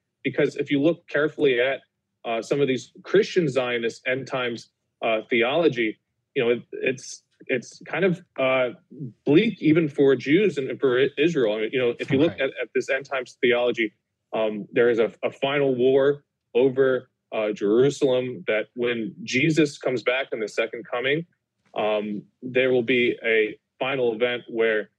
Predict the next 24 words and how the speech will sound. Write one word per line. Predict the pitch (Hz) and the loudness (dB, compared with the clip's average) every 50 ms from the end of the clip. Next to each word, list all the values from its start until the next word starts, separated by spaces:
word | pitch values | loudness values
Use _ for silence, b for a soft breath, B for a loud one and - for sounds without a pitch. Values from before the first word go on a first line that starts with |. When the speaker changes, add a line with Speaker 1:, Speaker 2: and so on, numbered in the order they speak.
| _ _ _ _ _ _ _ - | _ _ _ _ _ _ _ -6
Speaker 1:
uh, | 107 101 104 104 113 | -4 -2 -2 -2 -4
non-believers, | 123 123 131 143 156 160 143 131 139 143 143 135 143 139 135 131 - | -4 -4 -4 -2 -2 -2 -2 0 2 2 2 2 2 0 0 -2 -6
including | 123 - - 160 165 175 160 | -10 -2 2 4 4 4 2
Jews, | 123 135 156 156 135 117 | 2 2 2 2 2 0
are | 117 110 113 | -4 -4 -4
all | 123 143 143 | -4 -4 -4
killed, | - - 135 123 120 123 131 139 - - _ _ - | -2 -2 0 0 0 -4 -6 -8 -14 -20 _ _ -6
uh, | 110 113 117 - | -4 -2 -2 -2
except | 120 107 - - 143 123 - | -4 -4 -2 -2 -2 -2 -2
for | 175 170 | -2 -2
a | 170 - | -2 -2
hundred | 151 151 139 147 147 139 | -4 -4 -2 -2 -2 -2
and | 131 - | -2 -2
forty-four | - 143 135 135 135 135 127 - 131 131 131 | 0 2 2 2 2 0 0 0 0 0 0
thousand | - 131 120 123 123 123 117 123 120 117 110 _ _ _ - | 0 -2 0 0 0 -2 -2 -4 -6 -8 -10 _ _ _ -4
Jews | - 127 135 131 120 | 0 2 2 2 2
who | - 127 | 2 2
are | 120 120 | 2 0
converted | - - 120 107 107 127 143 160 165 160 143 | 0 -4 -4 -2 2 2 4 4 2 2 0
to | - 123 | -4 -6
Christianity | 123 - 127 123 - - - 113 110 113 110 107 107 107 110 | -4 -2 -2 -2 -2 -2 -2 -2 0 0 0 0 0 0 0
that | 110 113 113 - | 0 0 -2 -2
become, | - 110 - 123 117 120 120 _ _ _ _ _ _ - | -6 -6 -4 -4 -4 -6 -8 _ _ _ _ _ _ -4
uh, | 123 110 110 110 | -2 0 0 0